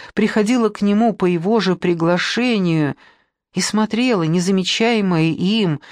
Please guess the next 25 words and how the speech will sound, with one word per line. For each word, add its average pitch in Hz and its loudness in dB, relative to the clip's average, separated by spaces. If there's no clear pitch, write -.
как 190 -2
он 220 4
в - -2
сумасшедшем 202 0
ритме 175 0
долбит 160 0
по 180 2
клавишам. 156 -2
Нет, 170 -2
с - -6
ним 180 2
явно 165 -2
что-то 156 -6
не 147 -6
в - -18
порядке. 139 -4
Такое 208 2
чувство, 220 -2
что - -4
кто-то 202 0
периодически 190 -2
подчиняет 185 0
себе 170 -2
его 180 0
волю. 165 0